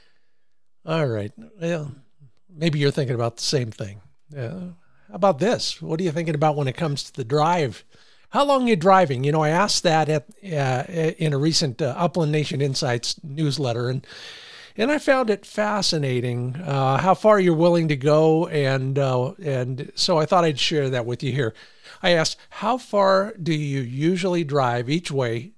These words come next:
to your hunting spots?" Uh, twenty-six percent of you said, uh, less than an hour. Lucky guys. Thirty-six percent said a couple hours max. Thirty percent said more than two hours.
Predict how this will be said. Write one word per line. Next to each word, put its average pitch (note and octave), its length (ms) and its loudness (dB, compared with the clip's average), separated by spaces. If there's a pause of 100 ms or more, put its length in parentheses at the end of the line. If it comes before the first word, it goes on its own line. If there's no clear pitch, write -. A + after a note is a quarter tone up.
to - 80 -8
your C#3+ 120 0
hunting A#2 340 -4
spots?" - 1000 -10 (880)
Uh, A3 160 -14
twenty-six A#3 520 -4
percent G#3 340 0
of G3+ 60 -2
you F#3+ 100 -2
said, F3+ 440 2
uh, E3+ 140 0
less G3 300 0
than F#3+ 160 0
an E3+ 120 2
hour. E3 440 2 (340)
Lucky B2+ 260 -4
guys. C3 580 -6 (800)
Thirty-six E3+ 540 0
percent F3 380 -2
said E3 160 0
a - 60 -4
couple F3 420 -2
hours C3 420 0
max. - 800 -6 (380)
Thirty F3 300 2
percent D#3+ 380 -2
said C#3+ 140 -2
more D3+ 320 0
than C#3 180 0
two B2 240 0
hours. A#2 800 -4